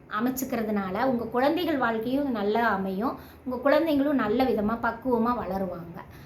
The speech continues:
அதுக்காக தான் நான் இதை திரும்ப, திரும்ப என்னோட வீடியோங்கள்ல, இந்த உணவு, உடலுக்கு சம்மந்தப்பட்டது, மனசுக்கு சம்மந்தப்பட்டது, இந்த மாதிரி விஷயங்கள், இது ரெண்டுத்தையும் சேர்த்து, சேர்த்து நான் சொல்லிக்கிட்டே வரேன்.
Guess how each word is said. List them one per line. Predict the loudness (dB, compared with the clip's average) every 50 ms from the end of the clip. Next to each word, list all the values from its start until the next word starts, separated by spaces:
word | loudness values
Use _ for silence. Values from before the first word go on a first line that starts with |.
| -18 -16 -8 -4
அதுக்காக | -2 -2 0 4 4 4 4 4 2
தான் | 2 2
நான் | 2 2 2 2 2
இதை | 0 -2 -2 -2
திரும்ப, | -2 0 2 4 4 4
திரும்ப | 2 2 0 0 2 2 2
என்னோட | 2 2 0 0 -2 -2 -2 -2
வீடியோங்கள்ல, | -2 0 2 2 2 2 2 0 0 0 2 2 2 0 -2 -6 -14 -14 -8
இந்த | -4 0 0
உணவு, | 2 4 4 4 4 4 4 2 2 0 0 2 2
உடலுக்கு | 4 4 4 4 4 2 0 -4 -6 -6 -6
சம்மந்தப்பட்டது, | -4 -4 -4 -4 -6 -8 -8 -10 -10 -8 -4 -2 0
மனசுக்கு | 0 2 2 2 0 0 -2 -2 -4 -4 -4
சம்மந்தப்பட்டது, | -2 0 2 2 2 2 0 0 -2 -2 -2 0
இந்த | 0 2 4 4 4 4 4
மாதிரி | 4 2 2 2
விஷயங்கள், | 2 0 0 -2 -4 -6 -4 -4 -2 -2 -4 -4 -8 -14 -18 -14 -10
இது | -6 -4 -2
ரெண்டுத்தையும் | 2 4 4 2 2 2 0 0
சேர்த்து, | 0 2 2 2 2 2 0 0
சேர்த்து | 0 0 0 2 2 2
நான் | 2 2
சொல்லிக்கிட்டே | 0 0 0 0 0 0 -2 -2 -2 -2 0 0 0 0 0 0
வரேன். | 0 -2 -2 -4 -6 -8 -12